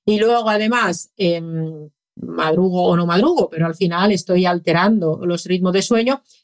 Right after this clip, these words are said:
esto va a provocar una neuroinflamación, al menos transitoria.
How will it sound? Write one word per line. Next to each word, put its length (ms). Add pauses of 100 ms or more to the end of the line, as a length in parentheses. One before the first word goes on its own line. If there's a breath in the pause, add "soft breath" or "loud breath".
(100)
esto 580
va 220
a 80
provocar 580
una 220
neuroinflamación, 1000 (300)
al 160
menos 240
transitoria. 840